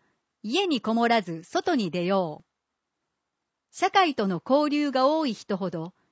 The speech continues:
要介護状態や認知症になりにくいことが分かっています。一日一回外出、週一回友人知人と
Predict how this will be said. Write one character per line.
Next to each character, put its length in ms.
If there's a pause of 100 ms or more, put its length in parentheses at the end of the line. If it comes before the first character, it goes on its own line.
要 240
介 240
護 160
状 240
態 260
や 140
認 240
知 140
症 240
に 100
な 140
り 100
に 140
く 140
い 80
こ 120
と 140
が 100
分 160
か 80
っ 80
て 140
い 120
ま 180
す。 120 (1200)
一 260
日 320
一 80 (120)
回 220
外 200
出、 440 (500)
週 340
一 160 (140)
回 360
友 220
人 300
知 120
人 280
と 120